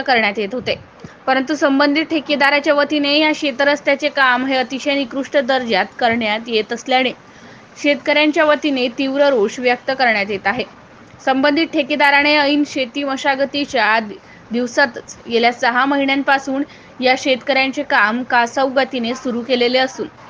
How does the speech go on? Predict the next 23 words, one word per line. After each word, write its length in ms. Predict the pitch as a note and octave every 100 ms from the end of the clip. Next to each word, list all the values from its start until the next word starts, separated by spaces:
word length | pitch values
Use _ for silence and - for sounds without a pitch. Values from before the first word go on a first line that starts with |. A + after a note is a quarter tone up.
| - - B3
या 80 |
रस्त्याचे 460 | C4 C#4 - C#4+ E4
आता 240 | C#4+ D4 D4
डांबरीकरण 720 | C#4 C4+ C#4+ D4+ D4 B3 C4+
काम 340 | C#4 A3+ G#3+
सुरू 280 | A#3 C4 A#3+
झाले 300 | A#3 B3 C4
असून 380 | C4 C4 B3+ C#4
संबंधित 540 | - C4+ B3+ C4 C#4 C4
ठेकेदाराकडून 720 | C#4 A#3+ C#4 C#4 C#4+ C#4 A3+ C#3+ - - - - -
एस्टिमेटनुसार 1160 | B3+ - E4 D#4 D#4+ D4 D4 C#4+ C#4 A3 A#3 C4+ -
काम 220 | B3 B3
न 200 | B3 C#4
करता 360 | C#4+ B3 - - - - - -
आपापल्या 560 | A#3 B3 B3 B3+ A3+ B3
जास्त 420 | C4 B3+ - C#4 A3 B3
मलिदा 500 | C4 B3+ C#4 A3+ G3+ A3 - - - -
कसा 320 | B3 B3 B3
लाटता 340 | D4 D4 -
येईल 200 | C4+ F#3+ - - - - -
या 180 | B3+ C4
उद्देशाने 640 | C4+ C4 C4+ D4 B3 A#3
या 380 | A#3+ B3 A3 A#3